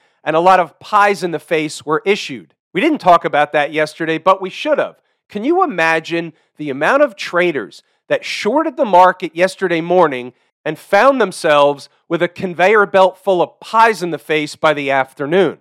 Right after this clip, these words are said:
Happens all the time. Expect continued wide swings in both directions. What happened today? Wide swings in both directions.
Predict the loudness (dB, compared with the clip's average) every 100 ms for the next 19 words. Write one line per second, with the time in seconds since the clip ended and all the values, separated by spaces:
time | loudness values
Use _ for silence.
0 | _ _ _ -4 -2 -6 -12 _ 2 4
1 | 6 6 4 -2 _ -14 -14 -2 0 0
2 | -2 _ _ -8 -8 -8 -4 0 0 -2
3 | _ -10 -10 -8 -6 -4 -4 -6 2 4
4 | 4 2 -6 -6 -4 -4 -6 -4 2 0
5 | 0 0 2 0 -4 -18 -18 _ _ _
6 | -6 -2 0 0 -2 -10 -8 -8 -8 _
7 | _ _ -2 0 0 -4 -6 -4 -4 -6
8 | -6 -4 -4 -6 0 0 0 -4 -18 -20
9 | -20